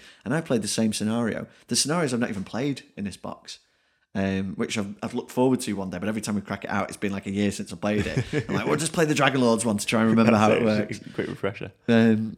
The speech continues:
Speaker 1: but yeah, so, uh, I've obviously gone on with myself a little bit there, but what did you think? Like you said,
Speaker 2: That's
Speaker 1: you've
Speaker 2: a,
Speaker 1: played quite a few deck builders,
Speaker 2: that's
Speaker 1: so.
Speaker 2: a thorough summary. Um,
Speaker 1: <laughs>
Speaker 2: it's,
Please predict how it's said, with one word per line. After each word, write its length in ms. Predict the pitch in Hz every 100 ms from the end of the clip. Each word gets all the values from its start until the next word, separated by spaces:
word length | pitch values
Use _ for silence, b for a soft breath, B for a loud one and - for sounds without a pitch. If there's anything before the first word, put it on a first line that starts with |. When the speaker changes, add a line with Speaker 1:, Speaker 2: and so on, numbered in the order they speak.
| -
Speaker 1:
but 160 | 127
yeah, 160 | 160 160
so, 360 | - 143 135 127
uh, 180 | 113 110
I've 100 | 117
obviously 300 | 110 101 95
gone 140 | 98 95
on 60 |
with 80 | 95
myself 260 | 87 95 95
a 40 |
little 180 | 113 -
bit 100 | 90
there, 180 | 98 120
but 240 | 113 127
what 120 | 143 143
did 100 | 131
you 80 | 120
think? 320 | 127 - 107
Like 160 | 107
you 60 | 101
said, 100 | 127
Speaker 2:
That's 120 | 113
Speaker 1:
you've 80 | 117
Speaker 2:
a, 20 |
Speaker 1:
played 180 | - 123
quite 140 | 131
a 40 | -
few 120 | 117
deck 220 | 110 -
builders, 340 | 95 80 - -
Speaker 2:
that's 180 | 113 117
Speaker 1:
so. 80 |
Speaker 2:
a 40 | 113
thorough 560 | - - - 135 117 113
summary. 680 | - 123 135 120 85 90
Um, 640 | 87 117 120 147 123 117 -
Speaker 1:
<laughs> 60 | -
Speaker 2:
it's, 260 | 143 143